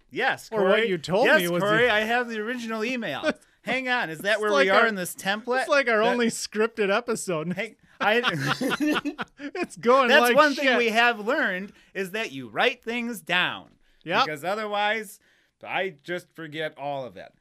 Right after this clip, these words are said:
Speaker 2: Yep.
Speaker 1: So, okay. I'm gonna,
Speaker 2: If
Speaker 1: I'm
Speaker 2: you
Speaker 1: gonna,
Speaker 2: keep listening,
Speaker 1: I'm gonna
Speaker 2: you'll
Speaker 1: level with everybody here, though.
Speaker 2: <laughs>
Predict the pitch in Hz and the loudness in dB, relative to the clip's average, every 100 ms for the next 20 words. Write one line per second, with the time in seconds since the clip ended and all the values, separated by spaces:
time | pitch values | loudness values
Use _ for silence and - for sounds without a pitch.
0 | _ 147 165 175 165 147 _ 151 185 180 | _ -6 -2 -2 -2 -6 _ -6 -4 -4
1 | 151 123 117 _ _ 147 214 240 226 208 | -6 -6 -10 _ _ -4 -4 -2 -2 -4
2 | - 196 208 190 180 269 339 269 311 - | -8 -8 -4 -2 -2 -2 -4 -6 -6 -6
3 | 165 123 113 123 160 214 202 175 202 202 | -10 -10 -14 -12 -8 -4 0 2 2 0
4 | 160 139 143 139 127 123 113 110 113 110 | -4 -4 -6 -6 -8 -10 -10 -12 -12 -12
5 | 107 98 104 _ | -12 -12 -14 _